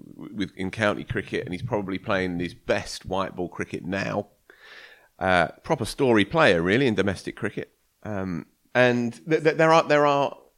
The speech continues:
there are less persuasive options to take over from Morgan as and when Morgan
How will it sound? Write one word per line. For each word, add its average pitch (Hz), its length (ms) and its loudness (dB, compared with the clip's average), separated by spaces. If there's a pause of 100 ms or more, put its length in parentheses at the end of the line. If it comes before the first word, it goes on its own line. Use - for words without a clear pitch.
(280)
there 135 240 2
are 131 120 4
less 143 260 0
persuasive 117 580 0
options 92 420 0
to - 100 -18
take 104 320 0
over 98 260 2
from 95 320 -2
Morgan 90 500 -2
as 90 200 -6
and 85 120 -6
when 82 220 -2
Morgan 78 540 -6